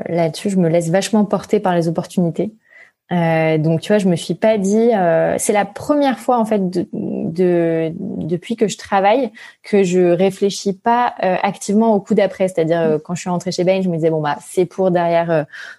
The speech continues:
euh, monter une boîte. » Euh, c'est trois ans et puis je suis partie à trois ans et un mois, tu vois. Euh, pareil, euh, par tech, je me disais, « Bah, c'est pour derrière monter une boîte, et cetera. » Là, je me dis, Bah, en fait,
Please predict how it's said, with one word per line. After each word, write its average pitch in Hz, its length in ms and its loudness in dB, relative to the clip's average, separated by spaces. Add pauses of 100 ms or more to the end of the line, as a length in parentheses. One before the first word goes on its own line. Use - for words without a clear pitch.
(140)
euh, 170 800 2
monter 180 300 2
une 175 160 2
boîte. » 214 400 2
Euh, 165 300 4 (260)
c'est 170 200 -8
trois 175 320 -2
ans 185 120 -2
et 165 80 -4
puis 156 80 -10
je - 40 -18
suis - 60 -20
partie - 300 -10
à 151 100 -2
trois 165 240 -6
ans 165 80 -4
et 160 180 -6
un 165 120 -2
mois, 180 240 -2
tu - 140 -8
vois. 165 120 -4 (540)
Euh, 175 880 4
pareil, 185 400 2
euh, 156 80 2
par 156 200 -6
tech, 175 200 -2
je 175 60 -6
me 160 60 -4
disais, « 160 140 0
Bah, 165 120 -2
c'est - 120 -16
pour 160 120 -6
derrière 165 180 -4
monter 160 180 -6
une 165 120 -4
boîte, 180 180 -2
et - 60 -20
cetera. » 202 320 -2
Là, 220 220 2
je 220 80 0
me 190 120 4
dis, 202 320 0 (380)
Bah, 180 300 2
en 175 80 -4
fait, 214 320 -2